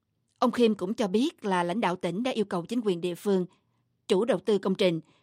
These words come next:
và đơn vị thi công báo cáo sự việc vào chiều nay. Tuy nhiên, với hình ảnh của bà Trâm nằm dưới xe ủi được đưa lên clip, thì Chủ tịch huyện Ủy ban Nhân dân Cẩm Giàng nói đây là hình ảnh cắt ghép, do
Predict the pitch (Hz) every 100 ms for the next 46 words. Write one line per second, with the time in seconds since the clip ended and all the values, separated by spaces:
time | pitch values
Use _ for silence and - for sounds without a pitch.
0 | _ - 202 190 214 208 185 - 202 214
1 | 185 175 _ _ _ 196 254 240 226 330
2 | 180 165 175 - _ _ - 196 185 151
3 | 185 170 185 165 _ _ _ _ _ _
4 | _ - 240 214 214 196 269 285 185 170
5 | 196 233 220 190 - 202 190 190 170 165
6 | 233 - 202 196 175 180 233 185 208 190
7 | 180 - 226 - - - - 196 233 214
8 | - 208 180 175 190 214 196 185 190 175
9 | 180 175 220 170 170 175 277 - - -
10 | 220 190 190 190 170 175 165 156 - -
11 | - 196 - _ _ - 208 196